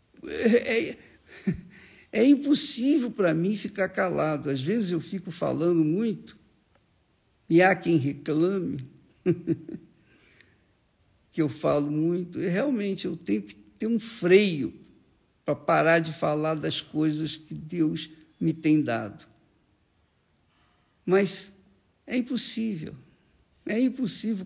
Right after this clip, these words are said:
controlar a fonte, porque é o próprio Deus, na pessoa do Espírito Santo,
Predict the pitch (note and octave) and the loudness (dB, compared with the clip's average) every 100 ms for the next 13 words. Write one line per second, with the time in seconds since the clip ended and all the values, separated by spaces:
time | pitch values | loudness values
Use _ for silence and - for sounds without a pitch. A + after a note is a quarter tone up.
0 | - F#3+ G3+ - E3 C3+ C3 D#3+ F3 D#3 | -4 0 0 0 0 0 0 2 0 -4
1 | - F3+ E3+ - E3+ F3+ E3+ - - _ | -6 -4 -4 -4 0 0 -2 -8 -14 _
2 | _ _ _ _ _ _ _ _ _ - | _ _ _ _ _ _ _ _ _ -6
3 | G#3+ - A#3 A#3+ - - G3+ A3 A3+ A#3+ | -6 2 4 4 4 0 2 2 0 -4
4 | A3 F#3+ F#3 G#3+ G3+ - - - - _ | -4 0 0 -2 -6 -12 -18 -20 -20 _
5 | _ _ _ - E3 E3+ E3+ D#3 - F#3 | _ _ _ -2 0 0 -2 -6 -6 -4
6 | A3 G3+ D#3+ E3+ D#3 - - F3+ G3+ G3+ | 0 0 -2 -6 -8 -10 -10 -8 -8 -8
7 | A3 - - E3+ F3+ - - | -10 -10 -6 -4 -4 -10 -20